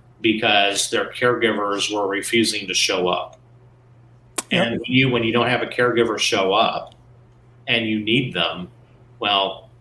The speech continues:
Speaker 1: that, that's a bad situation. It would be like, you know, if, uh, all of a sudden El Paso Electric decided to turn off the electricity to your house. You know, good luck in trying to generate electricity for yourself.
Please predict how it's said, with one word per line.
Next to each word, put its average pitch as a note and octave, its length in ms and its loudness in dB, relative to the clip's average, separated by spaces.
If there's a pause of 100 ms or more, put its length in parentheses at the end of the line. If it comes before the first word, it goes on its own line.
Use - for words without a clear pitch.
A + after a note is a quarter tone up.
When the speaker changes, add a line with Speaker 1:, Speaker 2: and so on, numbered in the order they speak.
(260)
Speaker 1:
that, A2+ 160 2
that's A2+ 240 -2
a A#2 60 2
bad G2+ 220 2
situation. A2+ 680 0
It F#2+ 60 -6
would F#2+ 120 -10
be A2+ 180 2
like, G#2 480 -2 (400)
you G#2+ 120 -4
know, G2+ 420 -2
if, G#2 420 -4
uh, G2 280 0
all A2 200 0
of G#2 100 -2
a G2 80 -4
sudden G#2+ 380 -2
El G#2 220 -6
Paso G#2 420 0
Electric F#2+ 540 -2
decided G2 500 -2
to F#2 80 -10
turn G#2+ 240 -6
off G2 280 0
the G2+ 80 -2
electricity F#2+ 760 -2
to F2+ 60 -6
your F2+ 180 -8
house. F2+ 580 -2 (460)
You A2 120 -2
know, G#2 500 0
good A#2+ 140 2
luck A2 320 2
in F#2 80 -6
trying G#2 320 -2
to F2+ 80 -10
generate G#2 440 -2
electricity F#2+ 680 -2
for G2 160 -8
yourself. - 640 -6